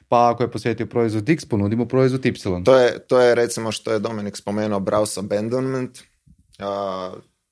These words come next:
Speaker 2: neko je nešto browsao, sad ti možeš na temelju njegovog celog browsing historija,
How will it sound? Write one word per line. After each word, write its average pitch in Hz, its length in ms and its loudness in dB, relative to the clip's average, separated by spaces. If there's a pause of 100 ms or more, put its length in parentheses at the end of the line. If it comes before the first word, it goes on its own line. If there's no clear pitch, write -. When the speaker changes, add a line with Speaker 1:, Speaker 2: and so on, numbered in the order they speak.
(180)
Speaker 2:
neko 127 300 -2
je 117 60 2
nešto 117 320 -2
browsao, 120 480 2 (280)
sad - 380 -8
ti 120 120 -4
možeš 117 360 -2
na 107 100 -6
temelju 107 840 0 (280)
njegovog 113 420 0
celog 117 480 0
browsing 107 400 0
historija, 131 680 2